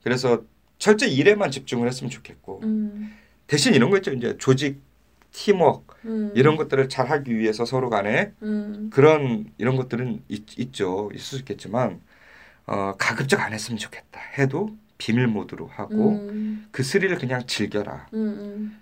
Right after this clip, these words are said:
Speaker 1: 그러나 서로 초반에 합의해라. 회사 일, 회사 있는 사람, 그 누구에 관련된, 혹시 내가 회사에서 어떤 일을 당한다고 하더라도 우리 팀장 나를 씹더라도 뭐 한다 하더라도 절대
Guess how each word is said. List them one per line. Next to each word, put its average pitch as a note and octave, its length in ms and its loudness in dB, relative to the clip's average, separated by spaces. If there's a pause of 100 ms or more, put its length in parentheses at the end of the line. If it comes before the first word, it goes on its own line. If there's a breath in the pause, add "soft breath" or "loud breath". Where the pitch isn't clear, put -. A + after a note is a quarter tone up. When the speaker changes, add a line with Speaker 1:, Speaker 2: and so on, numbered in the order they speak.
Speaker 1:
그러나 A2 360 2
서로 C3+ 400 -2
초반에 A2+ 360 -4
합의해라. G#2 580 -4 (500 soft breath)
회사 C#3+ 260 2
일, F#2+ 300 0
회사 B2 200 -2
있는 G#2 200 -2
사람, G#2 420 -6
그 B2+ 160 2
누구에 G#2+ 300 0
관련된, F#2 480 -4
혹시 C3+ 240 -4
내가 A2+ 240 2
회사에서 C3 560 4 (240 loud breath)
어떤 E3+ 320 10
일을 G3 240 12
당한다고 B2+ 500 4
하더라도 A2 420 0
우리 A#2+ 160 0
팀장 D#3+ 380 -4
나를 A#2 220 -2
씹더라도 B2 760 4 (320 loud breath)
뭐 E3 120 10
한다 G#3+ 240 12
하더라도 D#3+ 380 10
절대 G#3 540 8